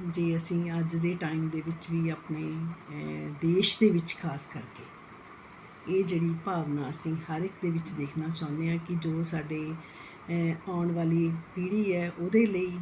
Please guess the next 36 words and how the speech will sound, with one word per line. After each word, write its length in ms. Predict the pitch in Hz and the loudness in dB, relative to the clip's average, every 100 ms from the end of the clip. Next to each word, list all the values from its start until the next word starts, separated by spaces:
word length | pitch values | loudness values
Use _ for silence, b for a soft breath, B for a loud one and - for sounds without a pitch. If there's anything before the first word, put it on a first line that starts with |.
| - | -4
ਜਿਹੜਾ 240 | 170 170 175 | 0 2 2
ਜੋ 180 | 170 180 - | 0 -2 0
ਤਿਆਗ 300 | 170 156 165 | 0 2 0
ਕਰੀਏ 260 | 175 156 170 | -2 0 -2
ਤਾਂ 280 | 165 160 156 | -2 -2 -2
ਜੋ 200 | 151 156 | -4 -6
ਜਿਹੜਾ 220 | 156 143 | -6 -4
ਹੈ, 180 | - 160 | -2 -2
ਸਾਡਾ 340 | 165 156 147 160 | -2 -6 -6 -6
ਸੰਸਾਰ 580 | 165 156 - 143 139 156 | -6 -4 -4 -4 -6 -6
ਜਿਹੜਾ 240 | 147 151 | -6 -4
ਹੈ, 260 | 160 156 160 160 B B - | -4 -4 -4 -6 B B -8
ਆਉਣ 180 | 156 160 | 0 2
ਵਾਲਾ 240 | 160 156 160 | 2 2 0
ਜੀਵਨ 540 | 160 165 156 156 156 | 0 0 0 0 -2
ਹੈ, 100 | 156 | -2
ਬੱਚਿਆਂ 460 | 147 160 - 190 190 | -4 -8 -4 -2 0
ਦਾ 140 | 185 | 0
ਜੀਵਨ 480 | 165 165 151 151 151 | 0 -2 -2 -4 -4
ਹੈ, 100 | 151 - - - | -6 -10 -14 -8
ਉਹ 140 | 185 | -6
ਜਿਹੜਾ 280 | 180 160 147 | -4 -4 -4
ਹੈ, 320 | 151 143 202 220 - | -6 -8 -8 -10 -12
ਵਧੀਆ 380 | 156 143 139 190 - - - | -10 -8 -6 -6 -8 -12 -8
ਹੋ 120 | 143 | -8
ਸਕੇ। 360 | - 110 - 110 B B B - | -8 -12 -12 -14 B B B -10
ਤਾਂ 220 | 196 190 196 | -4 -2 0
ਇਸ 340 | - 233 - | 2 2 2
ਕਹਾਣੀ 440 | - 226 214 196 | 0 4 4 4
ਦੀ 160 | 196 208 | 0 -2
ਸਾਨੂੰ 420 | 214 190 196 196 | 0 0 0 0
ਇਹੀ 180 | 190 220 | 4 4
ਸਿੱਖਿਆ 460 | 214 175 - - 165 | 4 -2 -6 -2 -2
ਹੈ 140 | 196 B B B - | -2 B B B -2
ਵੀ 160 | 170 214 | 2 4
ਹਮੇਸ਼ਾ 680 | 214 185 190 - 220 226 | 4 4 2 4 4 4